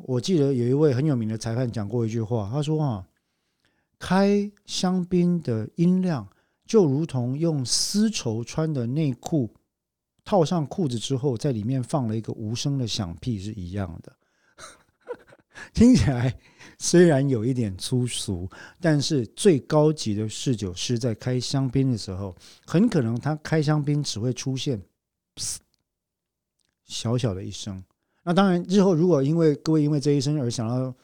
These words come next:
丝绸内裤里面包着响，呃，不响的屁这件事情，我很抱歉啊。但是 <laughs> 我的意思是说，连让气体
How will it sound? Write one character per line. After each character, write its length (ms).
丝 220
绸 180
内 120
裤 140
里 80
面 160
包 160
着 80
响， 360
呃， 260
不 80
响 240
的 100
屁 180
这 80
件 100
事 80
情， 100
我 120
很 100
抱 240
歉 300
啊。 120
但 140
是 280
<laughs> 280
我 120
的 120
意 180
思 180
是 180
说， 400
连 500
让 320
气 380
体 380